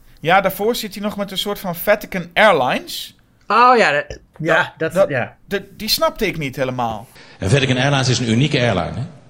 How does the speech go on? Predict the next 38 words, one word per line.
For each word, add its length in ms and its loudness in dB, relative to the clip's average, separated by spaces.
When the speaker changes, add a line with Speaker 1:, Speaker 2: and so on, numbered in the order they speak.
Speaker 3:
Vatican 300 0
Airlines 260 2
heeft 180 2
altijd 200 2
vertraging, 400 0
want 120 0
eerst 240 2
moeten 200 2
altijd 200 0
alle 240 2
voorbehoedsmiddelen 720 4
uit 100 2
de 60 2
bagage. 440 -2
En 120 2
als 120 2
je 60 4
aan 80 2
boord 220 2
komt, 160 0
krijg 160 2
je 60 2
meteen 240 0
een 60 -2
formulier, 600 0
dus 100 -10
ook 120 -4
even 220 0
wachten. 320 -4
Moet 120 -6
je 80 -4
invullen 380 4
of 120 -2
je 80 0
homo 380 4
of 100 0
lesbisch 380 2
bent. 320 -8